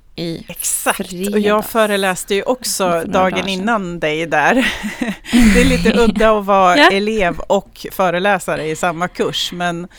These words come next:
Speaker 2: det, jag har ju
Speaker 1: På
Speaker 2: tänkt det.
Speaker 1: samma,
Speaker 2: Nu har jag,
Speaker 1: ja.
Speaker 2: jag har ju varit det i fem, tror jag, fyra eller fem år på den här kursen och känt att den här vill jag ju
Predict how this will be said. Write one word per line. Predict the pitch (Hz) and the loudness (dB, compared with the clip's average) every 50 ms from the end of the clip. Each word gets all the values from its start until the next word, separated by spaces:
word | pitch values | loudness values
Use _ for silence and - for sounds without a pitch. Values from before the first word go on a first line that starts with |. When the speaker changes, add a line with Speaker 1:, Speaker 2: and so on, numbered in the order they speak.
| - - - - - - - - - - _ | -20 -20 -20 -20 -20 -20 -20 -20 -20 -20 _
Speaker 2:
det, | - 208 208 208 | -8 -4 -2 0
jag | 208 202 | 2 2
har | 214 214 | 2 2
ju | 202 | 0
Speaker 1:
På | 208 | 0
Speaker 2:
tänkt | - 226 202 190 196 196 | 0 0 0 0 0 -2
det. | 180 | -2
Speaker 1:
samma, | 175 180 | -2 0
Speaker 2:
Nu | 190 | 0
har | 196 190 | 0 0
jag, | 190 185 - | 0 0 0
Speaker 1:
ja. | - | 0
Speaker 2:
jag | 180 196 | 2 2
har | 208 214 | 4 2
ju | 202 | 2
varit | 185 190 180 185 185 180 170 | 0 -2 -2 -2 -2 -4 -4
det | 175 175 175 170 | -4 -4 -4 -4
i | 170 165 | -4 -6
fem, | - - 185 170 175 170 165 165 165 160 160 160 | -4 -4 -4 -4 -4 -6 -6 -6 -6 -8 -8 -10
tror | - - 175 | -8 -8 -8
jag, | 160 | -6
fyra | - 185 180 185 | -4 -4 -2 -2
eller | 180 170 175 | -2 -4 -6
fem | - 185 180 190 226 | -6 -6 -6 -6 -4
år | 226 214 190 175 165 | -2 -2 -2 -2 -4
på | - - | -6 -6
den | 220 165 | -6 -6
här | 151 147 | -6 -8
kursen | - 180 151 - - - 143 156 | -6 -6 -6 -6 -6 -8 -8 -8
och | 156 | -8
känt | - - 160 151 156 - | -6 -6 -6 -6 -6 -6
att | 147 147 - - - - | -6 -8 -8 -12 -12 -10
den | 180 175 | -8 -6
här | 170 185 190 | -4 -4 -4
vill | 175 185 185 180 175 | -4 -4 -4 -2 -4
jag | 160 147 | -4 -4
ju | 151 151 143 151 | -4 -4 -6 -8